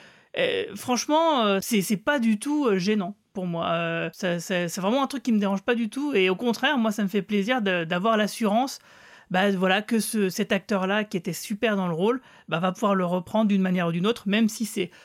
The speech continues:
sûrement une autre version que la série de Netflix. Euh, parce que, bon, bah, voilà, hein, les univers parallèles, tout ça, euh, ça fait que, bah, Marvel Studios va pouvoir,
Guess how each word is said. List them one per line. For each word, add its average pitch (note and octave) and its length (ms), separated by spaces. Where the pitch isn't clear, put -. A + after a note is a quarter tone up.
sûrement B3+ 640
une G#3+ 180
autre B3 260
version G#3+ 440
que G#3 120
la E3 120
série F3+ 220
de F3 60
Netflix. F3 500
Euh, D#3 280
parce D3+ 280
que, D3+ 120
bon, E3 180
bah, C3+ 140
voilà, C#3+ 240
hein, C3+ 100
les C#3 220
univers D#3 300
parallèles, D3+ 440
tout - 80
ça, F#3 360
euh, D3 80
ça D3+ 180
fait F#3+ 160
que, F#3+ 200
bah, D#3+ 200
Marvel D#3 500
Studios F#3 320
va G3 100
pouvoir, F#3 380